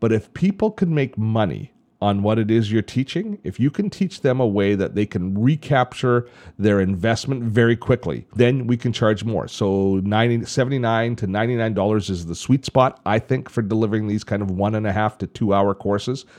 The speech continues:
The webinar itself is a little bit over an hour, but by the time you flesh out the additional content, it ends up being two hours. Oh, by the way, of course,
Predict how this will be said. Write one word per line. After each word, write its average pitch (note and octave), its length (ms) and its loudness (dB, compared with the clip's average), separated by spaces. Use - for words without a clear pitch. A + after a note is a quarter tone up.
The A#2 80 2
webinar A2+ 400 4
itself A2 360 -2
is F#2 120 -4
a F#2+ 40 -2
little G#2 160 2
bit F#2+ 100 0
over F#2 220 2
an F2 120 0
hour, B2 400 2
but G2 100 -2
by F#2+ 140 0
the F#2 80 0
time G2 240 -2
you F2+ 80 -2
flesh - 280 -4
out F#2+ 140 -2
the F2+ 60 -2
additional F2+ 320 -4
content, G2+ 500 -4
it D#2+ 140 -6
ends E2+ 280 -4
up D#2+ 120 -8
being F2 160 -4
two G2 200 -2
hours. G#2+ 280 0
Oh, A2 80 6
by G#2+ 300 4
the B2 80 2
way, E2+ 180 0
of - 160 -6
course, F#2 340 -4